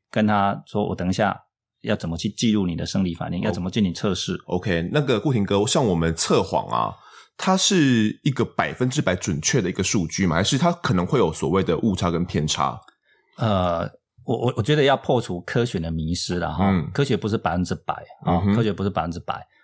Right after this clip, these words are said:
Speaker 1: 包括D N A，包括指纹，都不是百分之百，
Speaker 2: 嗯，
Speaker 1: 哦，所以为什
Speaker 2: 目前的技术嘛，目前
Speaker 1: 当然，当然，当然，
Speaker 2: 对。
Speaker 1: 当然，这个科学本来就在变动了，哦，所以它不是百分之百。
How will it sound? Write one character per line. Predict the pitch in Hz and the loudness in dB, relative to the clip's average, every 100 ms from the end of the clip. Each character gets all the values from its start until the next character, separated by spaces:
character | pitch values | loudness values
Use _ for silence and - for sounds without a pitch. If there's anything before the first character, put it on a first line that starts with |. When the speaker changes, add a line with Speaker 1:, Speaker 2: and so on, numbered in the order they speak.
| _ | _
Speaker 1:
包 | 107 | 0
括 | 107 | 0
D | 104 107 | 2 2
N | 101 | 4
A， | 101 98 | 4 2
包 | 98 | 2
括 | 98 | 0
指 | 95 - | 0 -4
纹， | 80 80 82 | -8 -8 -4
都 | 101 | -4
不 | 95 | -2
是 | 98 | -4
百 | - 78 | -4 -6
分 | 85 | -6
之 | 85 | -8
百， | - - - | -8 -10 -2
Speaker 2:
嗯， | 87 | 0
Speaker 1:
哦， | 92 87 | 2 0
所 | 98 - | 0 2
以 | |
为 | 196 | 4
什 | |
Speaker 2:
目 | 160 | 4
前 | |
的 | 104 | 2
技 | 98 117 | 2 0
术 | - 95 | 0 -2
嘛， | 76 - | -2 -2
目 | |
前 | 117 | 0
Speaker 1:
当 | 160 | 2
然， | 139 | 2
当 | 160 | 2
然， | 120 101 | 2 2
当 | 123 | 2
然， | 110 90 | 2 2
Speaker 2:
对。 | |
Speaker 1:
当 | 92 | 2
然， | 110 98 | 2 2
这 | 160 | 0
个 | |
科 | 151 160 | 2 0
学 | 120 | 2
本 | 104 90 | 0 2
来 | 90 | 2
就 | 104 | 0
在 | 113 123 107 | 2 2 0
变 | - 131 101 | 0 0 2
动 | 110 98 | 2 2
了， | |
哦， | 82 87 90 82 | 0 0 0 0
所 | 101 123 | 2 2
以 | 110 95 | 2 0
它 | 127 | -2
不 | 131 | -2
是 | 107 | -4
百 | 110 85 | -4 -2
分 | 90 | -2
之 | - | -2
百。 | - 73 | -4 -6